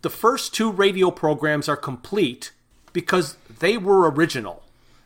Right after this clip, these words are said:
Everything that was written was written for those radio shows. Slight changes were made for the L P, but nothing was really abbreviated.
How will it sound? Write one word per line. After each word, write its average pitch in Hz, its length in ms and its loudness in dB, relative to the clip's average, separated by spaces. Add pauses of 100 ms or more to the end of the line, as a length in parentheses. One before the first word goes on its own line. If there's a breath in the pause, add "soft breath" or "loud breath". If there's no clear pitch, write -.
Everything 214 480 2
that 190 160 0
was 147 180 -2
written 143 540 -2
was 143 260 -2
written 160 560 -4 (400)
for 170 420 -2
those 151 300 -4
radio 165 340 -2
shows. - 520 -14 (880)
Slight 233 420 0
changes 208 400 0
were 185 100 2
made 175 240 4
for 175 120 -8
the 160 160 -4
L 143 160 -2
P, 170 520 -6 (400 soft breath)
but 185 240 2
nothing 233 380 0
was 180 200 2
really 190 400 -2
abbreviated. 135 920 -4